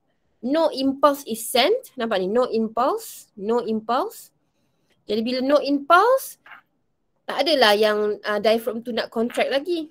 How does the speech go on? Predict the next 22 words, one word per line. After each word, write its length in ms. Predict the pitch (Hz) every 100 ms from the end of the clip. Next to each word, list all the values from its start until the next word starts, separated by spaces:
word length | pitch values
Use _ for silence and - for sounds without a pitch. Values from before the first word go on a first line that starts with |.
| _
Yang 140 | 214
ini 120 | 240 277
pun 160 | 330
tak 160 | - -
contract 400 | 233 233 240 240
dah. 80 | 330
Dia 220 | 240 226
relax 400 | 233 247 214 226
dah 160 | 220 233
lah. 160 | 359 359 - - 214
Relax. 640 | 226 247 - - - - _ _ _ _ _ _ _ _ _ _ _ _ - _ - _
Lepas 200 | 208 208 -
tu, 80 | 349
uh, 800 | 392 403 175 214 214 214 220 214
volume 320 | 226 262 285
of 160 | 262 262
thorax 400 | 262 311 302 -
pun 240 | 403 285
decrease. 800 | 220 214 - 196 156 - - -
And 240 | 214 226
pressure 400 | 226 233 233 294
akan 400 | 220 214 349 381